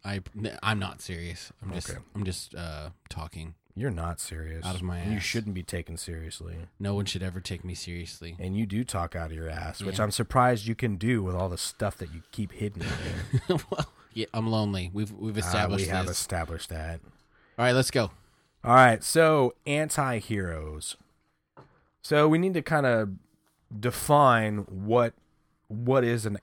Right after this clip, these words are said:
Speaker 2: anti-hero.
Speaker 1: Sure.
Speaker 2: And of course, there's a textbook definition.
Speaker 1: There's
Speaker 2: I
Speaker 1: always
Speaker 2: think
Speaker 1: a textbook definition. You've gotta,
Speaker 2: <sighs>
Speaker 1: any term has a textbook definition,
Speaker 2: So
Speaker 1: I
Speaker 2: we'll
Speaker 1: guess.
Speaker 2: kinda go over that a little bit,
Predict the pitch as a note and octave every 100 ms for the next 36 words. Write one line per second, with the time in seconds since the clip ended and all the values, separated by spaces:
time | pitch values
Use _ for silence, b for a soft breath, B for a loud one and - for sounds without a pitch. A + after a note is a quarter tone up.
0 | _ G#2 F#2+ - D#2+ D#2+ F2+ E2 D2+ D2
1 | - - A2 F#2+ G2+ - - D3+ D3 -
2 | G3+ - C#3 A2+ G2 - - G#2+ - -
3 | G2 F2+ - _ _ _ F#2 G2+ F#2+ F2+
4 | E2 D#2+ F#2+ D#3 E3+ E3+ D#3 A2 F#2 G2
5 | - - E2 - D#2 D#2+ D#2 - E2+ F2
6 | A2+ G2+ D3+ C#3 B2 - _ _ _ C#3+
7 | E3 - D3+ D3 A#2+ G2+ F2 - F#2 -
8 | D#2+ - E2 - E2 D#3+ D#3+ F3 G3 G#3
9 | D3+ G#2 A#2 A#2 A2 G#2+ A#2+ G#2 G2 F#2+
10 | F2+ F2 F2+ F#2 E2+ E2+ E2 E2